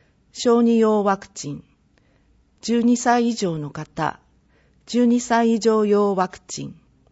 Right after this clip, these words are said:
接種方法、個別接種。医療機関によって予約方法が異なりますので、市ホームページをご確認ください。接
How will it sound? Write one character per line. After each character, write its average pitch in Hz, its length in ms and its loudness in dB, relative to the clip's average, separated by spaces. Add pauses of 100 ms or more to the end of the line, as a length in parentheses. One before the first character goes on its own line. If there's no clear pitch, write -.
(920)
接 214 260 -4
種 254 220 -4
方 247 280 2
法、 160 420 -8 (460)
個 202 120 -4
別 220 300 0
接 214 220 -4
種。 - 380 -8 (1000)
医 208 60 -2
療 262 260 2
機 - 140 -18
関 254 240 2
に 185 100 -2
よ 151 120 -4
っ - 20 -14
て - 420 -8
予 185 180 -2
約 240 280 0
方 247 220 0
法 202 200 -4
が 147 180 -2
異 - 220 -4
な 208 100 0
り 208 120 0
ま 214 160 0
す - 160 -10
の 147 160 -8
で、 - 220 -10 (380)
市 240 320 -2
ホ 220 240 2
ー - 20 4
ム 220 120 -2
ペ 226 200 2
ー 214 40 2
ジ 180 160 -6
を 151 100 -2
ご 147 140 -10
確 196 300 -6
認 190 260 -4
く - 100 -12
だ 170 160 -4
さ 156 260 -8
い。 160 120 -12 (1400)
接 214 320 -2